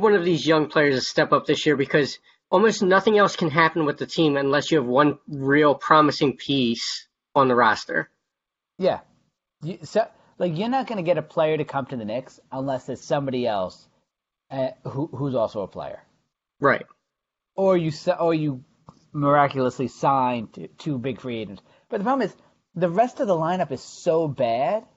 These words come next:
Speaker 2: Like, that's the pro-, that's, that's what the Knicks don't understand. Is like,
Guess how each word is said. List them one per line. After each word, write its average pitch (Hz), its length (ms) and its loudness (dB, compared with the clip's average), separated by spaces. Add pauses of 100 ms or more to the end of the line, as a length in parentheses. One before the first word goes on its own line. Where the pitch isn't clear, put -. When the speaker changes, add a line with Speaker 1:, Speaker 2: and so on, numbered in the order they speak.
(600)
Speaker 2:
Like, 156 140 -6
that's 240 160 0
the 277 80 -12
pro-, - 240 -4
that's, 190 280 -2
that's 220 160 -4
what 285 120 -10
the 233 80 -6
Knicks 202 180 -8
don't 165 140 -6
understand. 127 480 -10 (680)
Is 156 120 -6
like, 156 260 -2